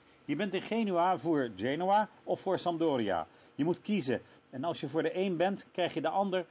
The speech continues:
er als vijand bij. De derby is een feest van verbroedering, waarbij de een de ander wil aftroeven. En dat gebeurt al ver voor de aftrap met vlagvertoon in de stad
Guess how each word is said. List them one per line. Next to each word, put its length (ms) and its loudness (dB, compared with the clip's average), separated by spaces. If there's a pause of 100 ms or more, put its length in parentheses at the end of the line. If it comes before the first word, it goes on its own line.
er 100 -4
als 180 -2
vijand 360 2
bij. 280 0 (560)
De 120 -4
derby 340 4
is 260 -2
een 100 0
feest 520 -2 (140)
van 160 -4
verbroedering, 600 0
waarbij 500 0
de 180 -8
een 260 -2
de 60 -2
ander 240 -2
wil 180 0
aftroeven. 480 -2 (260)
En 100 -6
dat 120 -2
gebeurt 340 -4
al 120 2
ver 320 0
voor 180 0
de 60 0
aftrap 440 -2
met 160 -4
vlagvertoon 640 -2
in 120 -2
de 60 -4
stad 360 0